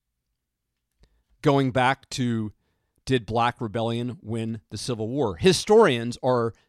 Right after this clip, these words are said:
just now beginning to give credence to W E B Du Bois' assertion that enslaved workers coordinated a general strike, which helped end the Civil War.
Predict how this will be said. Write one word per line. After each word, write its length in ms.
just 420
now 280
beginning 380
to 100
give 240
credence 600
to 140
W 640
E 240
B 280
Du 160
Bois' 520
assertion 680
that 160
enslaved 580
workers 580
coordinated 760
a 80
general 560
strike, 640
which 240
helped 420
end 260
the 40
Civil 380
War. 340